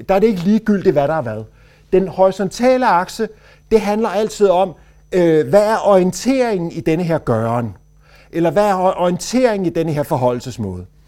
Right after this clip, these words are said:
Og den vertikale akse, det handler om begrundelsen for denne her orientering, eller begrundelsen, øh, for, øh, denne her gøren. Og der, der taler han, jeg viser det lige om lidt, men nu får I lige teorien før, I er jo teoretiske mennesker, det er jeg sikker på,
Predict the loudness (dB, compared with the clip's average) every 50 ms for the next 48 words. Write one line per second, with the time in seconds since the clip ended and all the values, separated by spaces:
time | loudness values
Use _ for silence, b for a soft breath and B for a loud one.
0 | b b b b -10 -8 -6 -2 0 0 0 0 -2 -6 -8 -8 -6 -6 -4 -4
1 | -2 -2 -4 -6 -8 -8 -8 -10 -10 -10 b b b b b b -2 0 0 0
2 | 0 0 0 -2 -2 -2 -2 -2 -2 -2 0 4 6 6 6 6 4 0 -2 -4
3 | -6 -6 -6 -6 -6 -6 -4 -2 -2 -2 -2 0 0 0 0 2 0 0 -2 -4
4 | -6 -6 -6 -6 -6 -6 -8 -8 -6 -6 -6 -4 -2 -4 -4 2 4 4 4 4
5 | 2 -2 -6 -8 -8 -10 -12 -12 b b b b b b b -6 -4 -4 -4 -4
6 | -2 0 0 0 0 -2 -8 -16 -14 -8 -4 -2 -2 -2 -2 -4 -4 -4 -4 -4
7 | -4 -4 -6 -6 -6 -8 -10 -10 -10 -10 -12 -12 -14 -14 -18 b b b b b
8 | b b b b b b -12 -8 -4 -4 -2 -2 0 -2 -2 -2 -2 -2 -2 -2
9 | -2 -2 0 2 2 0 0 0 -2 -2 -2 -2 -2 -2 -2 -2 -4 -6 -8 -8
10 | -8 -8 -4 0 2 2 2 2 -2 -14 -12 -10 -10 -10 -10 -8 -8 -8 -8 -8
11 | -8 -10 -8 -6 -4 -4 -4 -4 -6 -6 -6 -6 -4 -4 -2 -2 0 0 0 -2
12 | -4 -6 -8 -8 -10 -8 -6 -6 -6 -8 -8 -10 -10 -10 -10 -10 -12 -16 -16 -14
13 | -12 -12 -12 -10 -10 -10 -10 -10 -12 -14